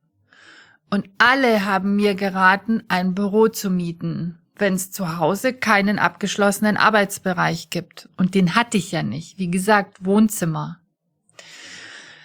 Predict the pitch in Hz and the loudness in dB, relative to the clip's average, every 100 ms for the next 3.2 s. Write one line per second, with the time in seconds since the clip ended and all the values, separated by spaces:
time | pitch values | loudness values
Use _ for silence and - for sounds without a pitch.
0 | - _ _ _ - 202 202 247 294 285 | -20 _ _ _ 0 2 4 4 4 2
1 | 254 240 240 202 311 - - 190 - 247 | -2 -2 0 0 -4 -4 -2 -2 -2 0
2 | 277 - 208 - 175 - 185 170 160 147 | 0 0 -4 -2 -4 -4 -2 -2 0 0
3 | 131 | 0